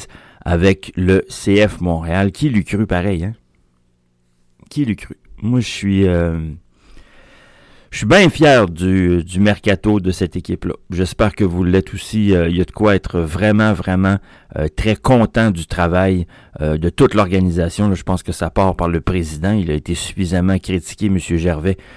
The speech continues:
mais il a fait un, un excellent travail. Ensuite, le directeur sportif, Olivier Renard. Et celui qu'on n'aime pas féliciter, mais il faut le féliciter quand même, je pense, c'est Joey Saputo ce matin qui a décidé de mettre de l'argent dans sa business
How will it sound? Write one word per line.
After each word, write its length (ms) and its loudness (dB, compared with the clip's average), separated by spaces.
mais 100 0
il 80 2
a 40 0
fait 260 0
un, 440 0
un 200 2
excellent 420 0
travail. 440 0
Ensuite, 360 -4
le 60 -2
directeur 440 -4
sportif, 540 -6
Olivier 400 0
Renard. 420 2
Et 80 2
celui 360 4
qu'on 180 4
n'aime 260 6
pas 140 4
féliciter, 680 0
mais 80 4
il 40 0
faut 120 0
le 60 4
féliciter 540 0
quand 220 2
même, 200 2
je 120 2
pense, 260 0
c'est 180 -4
Joey 220 2
Saputo 460 -2
ce 120 -8
matin 280 -2
qui 100 -6
a 60 -2
décidé 420 -4
de 80 -2
mettre 160 0
de 60 -6
l'argent 280 -2
dans 140 0
sa 160 -4
business 460 -6